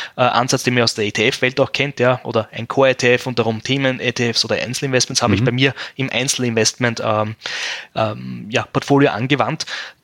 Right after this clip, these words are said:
Speaker 1: den ich, äh, so auch durchziehe, diesen Ansatz. Eben fünfzig Prozent sind auf fünfundzwanzig Titel verteilt und jetzt, äh, schlag mich tot, ja, äh, fünfundsiebzig plus ein paar Titel mehr, ja, sind, äh, im Satellitenportfolio, äh, quasi aufgehoben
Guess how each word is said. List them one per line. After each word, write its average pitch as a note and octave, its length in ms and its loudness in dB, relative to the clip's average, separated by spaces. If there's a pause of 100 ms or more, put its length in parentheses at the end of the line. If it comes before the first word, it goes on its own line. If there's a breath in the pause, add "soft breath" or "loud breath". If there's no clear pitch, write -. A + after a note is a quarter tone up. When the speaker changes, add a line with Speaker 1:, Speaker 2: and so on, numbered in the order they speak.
(140)
Speaker 1:
den C#3+ 160 4
ich, C#3 260 0
äh, B2+ 160 2
so C#3 240 0
auch A#2+ 140 0
durchziehe, F#3 420 2
diesen F3 200 0
Ansatz. E3 680 0
Eben B2 220 -2
fünfzig C#3+ 320 -2
Prozent B2 280 0
sind - 320 -4 (240)
auf - 120 -8
fünfundzwanzig D#3+ 460 0
Titel D#3 300 -2
verteilt B2 480 0
und G#2+ 160 -4
jetzt, - 260 0 (260 loud breath)
äh, G#2 220 -2
schlag G#2+ 240 -2
mich A#2+ 100 -6
tot, G#2+ 200 -2
ja, A#2+ 120 2 (260 loud breath)
äh, A2+ 120 2
fünfundsiebzig C3 720 0 (140)
plus B2 240 2
ein - 60 -8
paar A2 120 -2
Titel A#2+ 220 -6
mehr, A#2 240 2
ja, A2+ 200 2
sind, - 280 0
äh, B2+ 80 2 (100)
im B2+ 80 -2
Satellitenportfolio, C3+ 1500 0
äh, A#2+ 40 0
quasi C3 360 2
aufgehoben C3+ 600 0